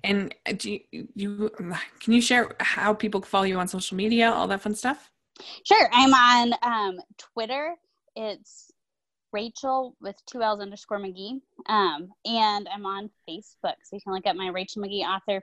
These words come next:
Speaker 2: Facebook page. Um, those are the two best ways to kinda stay up with what we're doing.
Speaker 1: Great.
Speaker 2: Awesome.
Speaker 1: And we'll have
Speaker 2: And
Speaker 1: all,
Speaker 2: we've
Speaker 1: all
Speaker 2: got
Speaker 1: that.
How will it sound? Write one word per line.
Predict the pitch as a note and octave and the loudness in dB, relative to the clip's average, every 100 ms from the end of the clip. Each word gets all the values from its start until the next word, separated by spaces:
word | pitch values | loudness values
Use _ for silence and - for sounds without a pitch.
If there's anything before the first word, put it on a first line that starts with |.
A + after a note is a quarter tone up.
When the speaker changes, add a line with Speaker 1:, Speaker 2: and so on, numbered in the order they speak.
| G3+ | -6
Speaker 2:
Facebook | G#3 - G3+ - - | -8 -2 -4 -4 -8
page. | F3+ E3 F3 - - | -6 -6 -10 -12 -6
Um, | F#3 E3 | -6 -2
those | F#3+ A3 | 0 0
are | A3 | 0
the | G3 - | -4 -6
two | G#3+ | -2
best | G3 F#3+ - | 0 0 -2
ways | E3+ D3+ - _ _ - | -8 -8 -16 _ _ -16
to | G#3 | -10
kinda | G3 G3 G3 A3 _ _ _ _ | -6 -4 -6 -8 _ _ _ _
stay | - - F3+ | -18 -4 0
up | G3+ | 0
with | A3 G#3 | -2 -2
what | G#3+ | -2
we're | G3 | -2
doing. | A3+ F#3 E3 F3 _ _ _ _ _ | -6 -8 -10 -14 _ _ _ _ _
Speaker 1:
Great. | - A#3+ A3+ - | -8 -4 -4 -6
Speaker 2:
Awesome. | A#3 F3+ | -12 -8
Speaker 1:
And | F#3+ | -6
we'll | G3+ | -4
have | G#3+ | 2
Speaker 2:
And | |
Speaker 1:
all, | G#3 | 4
Speaker 2:
we've | B3 | 4
Speaker 1:
all | - | 6
Speaker 2:
got | B3+ A3+ F#3+ F3+ | 8 8 6 0
Speaker 1:
that. | - | -10